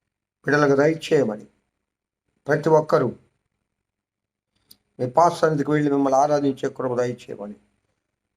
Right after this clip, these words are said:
యేసు నామం పేరిట వేడుకొంచున్నాను తండ్రి. ఆమేన్. తండ్రి అయిన దేవుని నుండి, కుమారుడైన యేసుక్రీస్తు నుండి, పరిశుద్ధాత్మ అన్యోన్య నిత్య సహవాసం, వాక్యం వింటున్న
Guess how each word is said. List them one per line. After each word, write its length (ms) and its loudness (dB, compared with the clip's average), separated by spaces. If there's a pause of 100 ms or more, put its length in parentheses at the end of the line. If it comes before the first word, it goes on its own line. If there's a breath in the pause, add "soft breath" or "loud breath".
యేసు 300 0
నామం 180 0
పేరిట 260 -2
వేడుకొంచున్నాను 720 -6
తండ్రి. 260 -14 (440)
ఆమేన్. 320 -2 (1040)
తండ్రి 240 4
అయిన 200 4
దేవుని 260 2
నుండి, 160 0 (240)
కుమారుడైన 500 2
యేసుక్రీస్తు 540 -8
నుండి, 180 -4 (840)
పరిశుద్ధాత్మ 760 -2
అన్యోన్య 380 0
నిత్య 300 -2
సహవాసం, 460 -6 (180)
వాక్యం 300 -4
వింటున్న 240 -8